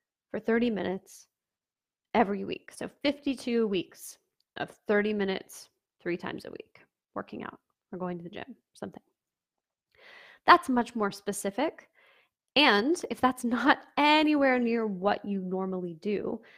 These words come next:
that's gonna require you to become a different person.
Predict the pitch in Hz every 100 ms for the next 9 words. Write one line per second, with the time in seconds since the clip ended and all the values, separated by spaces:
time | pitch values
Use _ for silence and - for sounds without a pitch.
0 | - _ - 285 427 415 320 294 233 262
1 | 302 202 185 196 196 - 208 180 202 208
2 | - 277 311 240 220 233 254 _ _ _
3 | _ _ - 196 208 - 214 - 214 -
4 | -